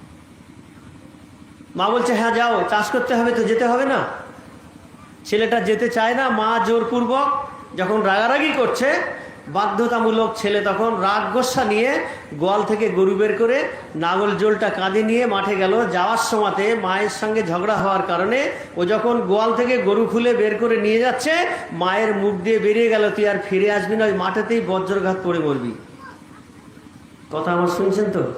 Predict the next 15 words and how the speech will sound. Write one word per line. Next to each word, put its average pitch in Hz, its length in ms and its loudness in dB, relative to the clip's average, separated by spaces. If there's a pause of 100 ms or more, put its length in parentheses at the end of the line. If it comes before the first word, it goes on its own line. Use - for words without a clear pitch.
(1200)
মায়ের 151 340 -2
দোয়াটা 175 380 0
কত 180 200 -2
বিদ্যুৎ 190 500 -2
গতিতে 196 280 0
কবুল 180 340 2
হয়। 180 280 2 (1600)
মাঠে 185 340 -2
গিয়ে 208 200 0
নাঙল 208 400 2
জোল 220 280 0
জুড়ে 226 240 0 (120)
কয়েকটা 226 440 0
পাক 208 380 -2
মারতেই 202 600 -2